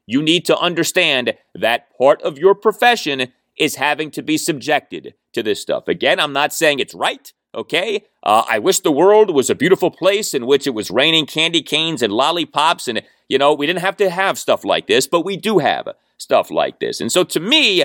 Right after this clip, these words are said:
unless you are in physical danger or your family is in physical danger, you deal with the criticism. And you know what the best antidote for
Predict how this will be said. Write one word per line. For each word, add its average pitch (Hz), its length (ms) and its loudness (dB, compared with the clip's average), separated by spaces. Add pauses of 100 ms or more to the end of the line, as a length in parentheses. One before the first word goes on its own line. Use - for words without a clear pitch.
(380)
unless 165 480 0
you 214 260 -2
are 190 320 8
in 156 340 -2
physical 180 520 2
danger 175 560 2
or 135 240 6
your 123 220 4
family 170 480 -2
is 131 200 -2
in 127 140 2
physical 147 460 0
danger, 170 640 0 (260)
you 269 200 6
deal 277 600 4 (320)
with 143 220 0
the 123 100 -6
criticism. 82 840 -2 (500)
And 165 340 0
you 175 140 0
know 294 140 4
what 370 180 -6
the 220 100 0
best 180 380 0
antidote 180 640 2
for 110 320 -2